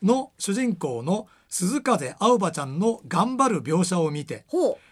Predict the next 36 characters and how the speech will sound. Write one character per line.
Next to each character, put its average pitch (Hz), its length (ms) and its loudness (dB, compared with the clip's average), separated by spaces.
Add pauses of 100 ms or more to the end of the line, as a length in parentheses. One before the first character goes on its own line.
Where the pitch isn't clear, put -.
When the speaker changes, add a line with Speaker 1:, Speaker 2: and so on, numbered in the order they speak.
(140)
Speaker 1:
ぼ 147 320 0
ー - 20 -2
っ 185 60 -6
と 214 160 2
ア 220 80 4
ニ 254 120 0
メ 233 120 4
を 180 160 2
見 170 200 2
て 220 180 8
い 180 40 6
る 175 100 0
こ 180 140 -2
と 185 100 2
に 139 140 -2
な 147 140 0
ん 226 80 -4
と 254 120 0
な 240 120 4
く 147 100 -8
後 151 240 -2
ろ 226 100 4
め 208 100 4
た 196 100 2
さ 202 180 6
を 180 60 2
感 180 220 2
じ 165 120 -4
て 190 80 0
し 175 140 -4
ま 226 100 4
い、 - 40 2
Speaker 2:
<laughs> 320 1000 0
お 247 120 0
ほ 359 200 8
う。 - 120 0